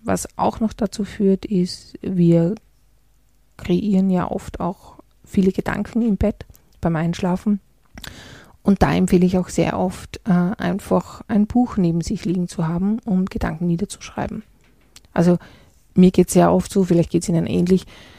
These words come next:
ich muss das oder das noch erledigen morgen und ich wälze dann die ganze Zeit den Gedanken, ich darf das nicht vergessen. Früher bin ich da sicher nicht aufgestanden und hab das niedergeschrieben, sondern hab den Gedanken weitergewälzt und, ähm, das hat wirklich zu Unruhe im Schlaf geführt.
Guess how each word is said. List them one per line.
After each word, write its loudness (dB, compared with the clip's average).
ich -2
muss 2
das 0
oder 2
das -4
noch 0
erledigen 4
morgen 0
und 0
ich -6
wälze -2
dann -2
die -4
ganze -4
Zeit -2
den -2
Gedanken, -6
ich -4
darf -4
das -6
nicht -4
vergessen. -6
Früher 4
bin 0
ich -6
da -4
sicher 0
nicht 0
aufgestanden -4
und -2
hab -8
das -8
niedergeschrieben, 0
sondern 0
hab -6
den -4
Gedanken -6
weitergewälzt -6
und, -2
ähm, -4
das -8
hat -6
wirklich -6
zu -12
Unruhe 2
im -2
Schlaf -6
geführt. -4